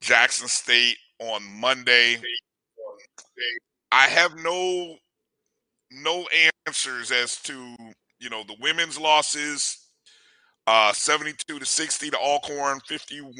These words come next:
seventy-two to fifty-one to Jackson State. Uh, I, I mean, look, they, the women covered twenty-one and a half against Jackson State, so I, I guess they,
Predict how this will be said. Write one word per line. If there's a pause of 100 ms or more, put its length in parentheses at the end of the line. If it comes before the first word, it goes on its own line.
seventy-two
to
fifty-one
to
Jackson
State. (720)
Uh, (300)
I,
I
mean,
look,
they, (760)
the
women
covered (120)
twenty-one
and
a
half
against
Jackson
State,
so
I,
I
guess
they,